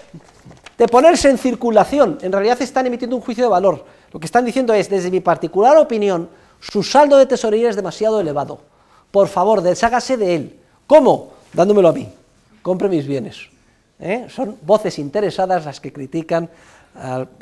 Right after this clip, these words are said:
los saldos de tesorería supuestamente altos que mantenemos los seres humanos. Los mantenemos porque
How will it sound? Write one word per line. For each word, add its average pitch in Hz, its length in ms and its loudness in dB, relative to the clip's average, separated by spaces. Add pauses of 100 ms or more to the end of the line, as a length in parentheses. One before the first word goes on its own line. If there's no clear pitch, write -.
(300)
los 127 340 -12
saldos 170 440 0
de 151 60 -10
tesorería 131 520 -6
supuestamente 151 680 -8
altos 143 300 -8
que - 80 -16
mantenemos 147 320 -4
los 139 100 -4
seres 143 220 -6
humanos. 180 240 2
Los 147 80 4
mantenemos 160 320 0
porque 170 320 -6